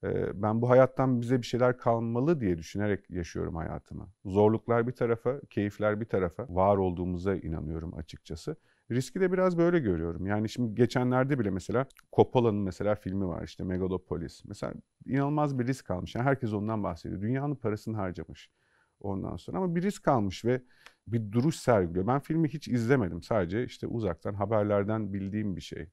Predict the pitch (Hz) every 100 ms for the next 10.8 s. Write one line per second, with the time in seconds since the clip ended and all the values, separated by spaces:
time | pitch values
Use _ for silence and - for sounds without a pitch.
0 | _ - - 160 120 104 92 95 101 -
1 | 92 - - 104 101 101 90 78 82 _
2 | _ _ _ _ - - - - - 151
3 | 170 151 - 170 127 - 85 80 78 87
4 | 87 113 165 _ _ _ _ - - 117
5 | 160 190 - 190 - 170 165 160 151 -
6 | 135 120 - 123 135 131 98 92 85 82
7 | 82 85 92 _ - 98 101 90 - 90
8 | 85 82 80 78 78 - 85 - - 98
9 | - _ _ - 139 147 185 160 107 117
10 | 120 131 135 - 131 135 135 -